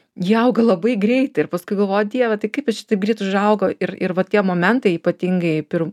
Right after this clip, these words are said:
pirmųjų metų, nu, yra labai, labai nuostabūs. Tai yra didžiulė dovana ir ypatingai, aišku, <laughs> šiais laikais tie socialiniai tinklai mum atima labai daug laiko ir daug energijos visokiausios. Tai aš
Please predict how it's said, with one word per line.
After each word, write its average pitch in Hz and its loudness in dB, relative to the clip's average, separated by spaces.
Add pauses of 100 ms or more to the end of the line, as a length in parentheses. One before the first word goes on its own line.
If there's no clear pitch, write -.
pirmųjų 180 2
metų, 175 0 (520)
nu, 180 -2
yra 185 0
labai, 185 0 (560)
labai 175 0
nuostabūs. 165 -4
Tai 180 0
yra 185 4
didžiulė 180 2
dovana 165 -2
ir 175 -4 (600)
ypatingai, 175 0
aišku, 165 0
<laughs> 165 -10
šiais 202 0
laikais 196 0
tie 170 0
socialiniai 180 -2
tinklai 196 -2
mum 190 -2
atima 185 -4
labai 180 -2
daug 180 -4
laiko 185 0
ir 156 -8
daug 175 -6
energijos 180 -2
visokiausios. 165 -8
Tai 180 0
aš - -10